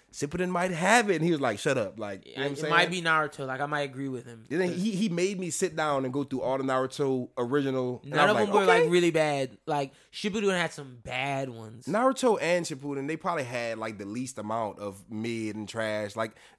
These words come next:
Speaker 1: damn near, if, if a Naruto theme song's on, it's a slapper, bro. It's hitting.
Speaker 2: So what's some more of yours that you got?
Speaker 1: Naruto?
Speaker 2: No, no, just in general.
Speaker 1: Uh, Bleach opening one. The, um, uh, uh, uh, wait, no.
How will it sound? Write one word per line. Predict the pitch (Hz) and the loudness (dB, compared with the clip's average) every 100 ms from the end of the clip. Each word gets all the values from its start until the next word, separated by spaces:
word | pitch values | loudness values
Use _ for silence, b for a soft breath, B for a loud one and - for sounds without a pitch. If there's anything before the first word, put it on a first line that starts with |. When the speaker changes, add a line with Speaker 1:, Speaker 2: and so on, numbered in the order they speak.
| 110 | -2
Speaker 1:
damn | 170 277 | 2 4
near, | 220 247 180 | 2 2 2
if, | 151 131 | 0 -2
if | 170 156 | -4 0
a | |
Naruto | 196 214 208 185 | 2 2 0 -4
theme | 196 196 | -2 -4
song's | 190 160 139 | 0 0 2
on, | 170 | 0
it's | 131 | -2
a | 95 | -6
slapper, | - 139 202 67 73 | -6 -4 -6 -10 -14
bro. | 104 | -12
It's | 120 95 | -10 -10
hitting. | 98 165 - 80 - | -4 -4 -4 -18 -18
Speaker 2:
So | - 160 | -8 -4
what's | 170 175 | -2 -2
some | 180 | -2
more | 170 165 156 | 0 0 0
of | |
yours | 151 143 135 123 - _ | 0 -2 -4 -10 -14 _
that | 127 123 | -14 -10
you | 131 | -8
got? | 127 - - _ - | -10 -12 -18 _ -4
Speaker 1:
Naruto? | 120 190 226 254 269 302 - _ | 2 4 4 4 4 2 -10 _
Speaker 2:
No, | 165 185 | 0 2
no, | 175 | 2
just | 156 165 | 0 -6
in | 175 | -4
general. | 196 143 - _ _ _ _ - | -4 -4 -8 _ _ _ _ 0
Speaker 1:
Uh, | 156 151 143 139 131 131 - _ _ _ | 4 4 4 4 2 0 -4 _ _ _
Bleach | 123 120 147 156 139 - - - | -10 0 4 4 2 -4 -4 0
opening | 139 135 131 | 0 2 0
one. | 139 139 113 | 2 2 2
The, | 113 110 | 0 0
um, | 139 139 127 120 117 117 _ _ _ - | 2 2 0 -2 -6 -12 _ _ _ -6
uh, | 240 254 247 - - | 0 2 0 -2 -2
uh, | 196 196 - 117 | 0 -2 -6 -6
uh, | 170 180 190 | -4 -4 -4
wait, | 196 190 | -2 2
no. | 175 120 101 | 2 0 -6